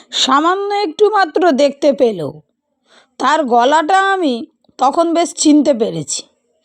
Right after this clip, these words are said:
সে গলা মুকুন্দরামের। আমি একটু হুঁ হাঁ দিলেই সে এক্ষুনি মাঝে মাঝে খুশি মতো দেখা যাওয়ার বাদুড়ঝোলা গাছের জমাটি গল্প শুরু করবে। সে গল্প শুনে তাকে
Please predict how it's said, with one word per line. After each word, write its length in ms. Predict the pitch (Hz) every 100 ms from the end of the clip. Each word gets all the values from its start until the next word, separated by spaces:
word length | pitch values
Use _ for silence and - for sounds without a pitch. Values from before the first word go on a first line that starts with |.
| _ - -
সে 300 | - 277 302
গলা 280 | 330 359 349
মুকুন্দরামের। 1000 | 277 277 320 294 269 262 226 180 165 165 _ _ _ _ _ _ _ _ - -
আমি 280 | - 320 381
একটু 340 | 403 302 370
হুঁ 460 | 175 165 285 330 277
হাঁ 480 | 165 226 302 311
দিলেই 540 | 285 254 294 311 214 208 - -
সে 160 | - 302
এক্ষুনি 520 | 302 320 302 349 349
মাঝে 340 | 311 262 262 320
মাঝে 420 | 349 302 269 220 - - -
খুশি 400 | - 294 - 339
মতো 360 | 339 285 349
দেখা 420 | 240 262 262 320
যাওয়ার 420 | 302 311 320 320 302
বাদুড়ঝোলা 760 | 226 240 262 269 220 294 302
গাছের 400 | 269 277 330 320 311 - - - 190
জমাটি 520 | 220 254 269 277 320
গল্প 360 | 247 294 285 311
শুরু 300 | 285 254 220
করবে। 340 | 220 156 - - _ _ _ _ _ _ _ - -
সে 280 | - 311 349
গল্প 420 | 349 359 359 403
শুনে 320 | - 320 339
তাকে 500 | 311 349 302 262 190